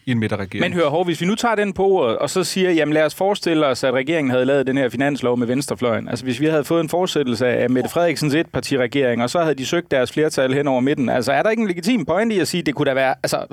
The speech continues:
Speaker 2: <laughs> nøgternt set, det kunne da være, det kunne da være møg værre, som man vil sige over i Jylland?
Speaker 1: Ja, ja, men alting kan jo blive værre. Det kunne da også være værre, hvis Enhedslisten kom i regering. Altså, altså, det er jo, det er jo, men det er jo irrelevant for, for, for den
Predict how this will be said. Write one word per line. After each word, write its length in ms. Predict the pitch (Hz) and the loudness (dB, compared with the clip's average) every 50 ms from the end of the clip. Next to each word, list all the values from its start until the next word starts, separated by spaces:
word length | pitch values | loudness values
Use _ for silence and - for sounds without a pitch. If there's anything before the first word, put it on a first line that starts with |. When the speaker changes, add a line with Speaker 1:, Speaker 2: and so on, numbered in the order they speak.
| 135 - - | -6 -6 -6
Speaker 2:
<laughs> 220 | - - - - | -14 -14 -6 -2
nøgternt 340 | 185 190 - - 185 143 - | -4 -4 -2 -2 -4 -2 0
set, 240 | - 196 185 143 - - - - - - - | 0 0 0 0 -4 -8 -16 -18 -18 -6 -6
det 100 | 170 160 | -2 -2
kunne 100 | 160 156 | 0 0
da 60 | 143 | 2
være, 180 | 135 131 127 123 120 123 117 | 2 2 0 0 -2 -4 -4
det 80 | 143 131 | -4 -2
kunne 100 | 143 143 | 0 0
da 40 | 139 | 2
være 140 | 135 131 123 | 0 0 2
møg 240 | 135 151 196 202 | 0 0 0 0
værre, 240 | 131 127 127 135 139 | 0 2 2 2 0
som 100 | - 139 | 0 -2
man 100 | 135 127 | -4 -2
vil 80 | 127 123 | -2 -2
sige 140 | 123 139 139 | -2 0 0
over 120 | 135 135 | 0 0
i 40 | 131 | 0
Jylland? 280 | 135 139 151 160 151 113 | 0 0 0 0 0 0
Speaker 1:
Ja, 60 | 117 | 0
ja, 80 | 113 101 | -2 -2
men 80 | 101 | -4
alting 280 | 104 123 - - 160 143 | -4 -4 -2 -2 -2 -2
kan 80 | 127 | -2
jo 40 | 110 | -4
blive 140 | 92 107 95 | -4 -2 -2
værre. 200 | 107 107 110 117 113 - | 0 0 0 -2 -4 -8
Det 80 | 107 | -14
kunne 100 | - - | -6 -4
da 40 | 113 | -4
også 160 | 120 123 135 | -2 -2 -2
være 80 | 120 104 | -2 0
værre, 160 | 104 113 123 | 0 0 0
hvis 140 | 117 104 98 | -2 -4 -4
Enhedslisten 520 | 107 123 135 131 104 113 107 101 - 104 | -4 -2 -2 -2 -4 -6 -10 -10 -10 -12
kom 180 | - 104 98 98 | -12 -10 -10 -10
i 20 | |
regering. 320 | 98 98 92 107 104 - - | -12 -10 -10 -12 -10 -4 -4
Altså, 200 | 113 101 101 113 110 107 | -4 -4 -4 -6 -2 -2
altså, 200 | 110 110 - 143 - - | -2 0 -2 -2 -2 0
det 60 | 131 | 0
er 40 | 131 | 0
jo, 120 | 120 110 | 0 0
det 120 | 95 - | -2 0
er 40 | 127 | 0
jo, 160 | 131 123 110 95 98 | 0 0 0 -2 -6
men 40 | 104 95 | -6 -4
det 60 | 120 | -2
er 40 | 131 | 0
jo 80 | 131 110 | 0 0
irrelevant 520 | 113 135 143 135 113 101 104 101 - - | 0 0 0 0 0 0 -2 -4 -6 -8
for, 240 | - 120 110 104 95 | -4 -2 -2 -2 -2
for, 280 | - - - 113 101 - - - - - - - - | -4 -4 -2 -2 -2 -2 -8 -18 -18 -18 -18 -18 -10
for 160 | - - 120 | -6 -6 -2
den 260 | - 143 147 160 | 0 0 -2 -2